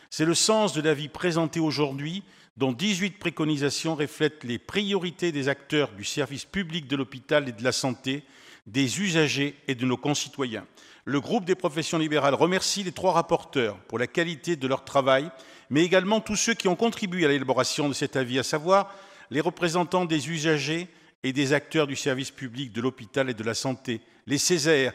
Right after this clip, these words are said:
et les soixante-dix mille de nos concitoyens qui ont participé à nos travaux via la plateforme de consultation numérique. Évidemment, le groupe des professions libérales votera l'avis.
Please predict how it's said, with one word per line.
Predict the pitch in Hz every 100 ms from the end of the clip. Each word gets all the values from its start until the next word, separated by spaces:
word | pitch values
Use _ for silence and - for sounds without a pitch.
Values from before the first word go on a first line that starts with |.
| - - -
et | 123
les | 135
soixante-dix | - 185 - 185 156 160
mille | 143 139 104
de | 113
nos | 110
concitoyens | - 196 170 - 151 135 120
qui | 104 110
ont | 104
participé | 165 - 156 - 131 127
à |
nos | 123
travaux | - 123 113 131 - - - -
via | 107 127
la | 113
plateforme | 147 - - 156 147
de |
consultation | 117 120 127 120 110 139 127
numérique. | 143 131 110 - - _ - _ _ -
Évidemment, | 135 135 117 104 117 - -
le | 131 143
groupe | 135 160
des | 120
professions | 135 175 160 151 160
libérales | 131 110 104 131 - -
votera | 110 175 175 - 196 170
l'avis. | 156 156 131 -